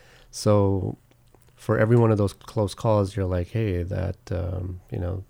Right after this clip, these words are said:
yeah, on, on any given day, that could have been me or someone I know." So it, what initially drew me to ask Leslie if I can join was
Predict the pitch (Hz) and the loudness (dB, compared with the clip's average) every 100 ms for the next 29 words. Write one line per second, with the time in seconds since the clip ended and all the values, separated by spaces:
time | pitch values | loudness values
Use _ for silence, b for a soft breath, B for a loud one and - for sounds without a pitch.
0 | - - 131 - 95 101 107 107 113 107 | -8 -4 -4 -4 -6 -4 -2 0 2 2
1 | 110 101 90 98 85 82 98 - _ - | 0 -2 -2 -2 -4 -6 -10 -16 _ -8
2 | 95 90 - - 92 87 95 90 95 92 | -6 -6 -8 -10 -8 -8 -8 -8 -8 -8
3 | 101 92 92 - 101 - 98 90 92 95 | -6 -6 -6 -8 -10 -8 -8 -8 -8 -10
4 | 101 98 - B B B B B B B | -10 -12 -16 B B B B B B B
5 | - 113 107 104 107 120 _ b b b | -4 2 2 2 0 -6 _ b b b
6 | b b - - 107 135 135 - 127 117 | b b -10 -4 -4 -4 -14 -6 0 2
7 | 117 120 113 104 104 104 104 98 - 95 | 2 2 0 0 0 2 2 0 -4 -2
8 | 95 92 92 107 - - 92 87 - 101 | -2 -2 -4 -6 -10 -4 -4 -4 -2 -2
9 | 95 95 90 - 92 92 87 95 95 85 | 0 -2 -2 -4 -2 -2 -2 0 0 0
10 | 85 85 98 90 85 85 90 - | -2 -6 -4 -2 -2 -4 -8 -18